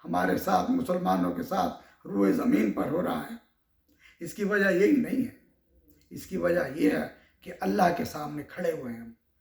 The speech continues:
अल्लाह की आंखों में आंखें डालकर अल्लाह लैलान बगावत कर रहे हैं।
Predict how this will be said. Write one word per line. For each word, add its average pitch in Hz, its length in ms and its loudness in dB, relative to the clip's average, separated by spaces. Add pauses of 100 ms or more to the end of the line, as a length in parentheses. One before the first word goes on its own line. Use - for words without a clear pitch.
(240)
अल्लाह 180 260 -2
की 190 160 -4
आंखों 240 300 6
में 233 160 10
आंखें 202 300 0
डालकर - 460 -4 (220)
अल्लाह 220 200 4
लैलान 196 720 2
बगावत 156 600 -4
कर 135 100 -12
रहे 139 160 -14
हैं। 117 200 -16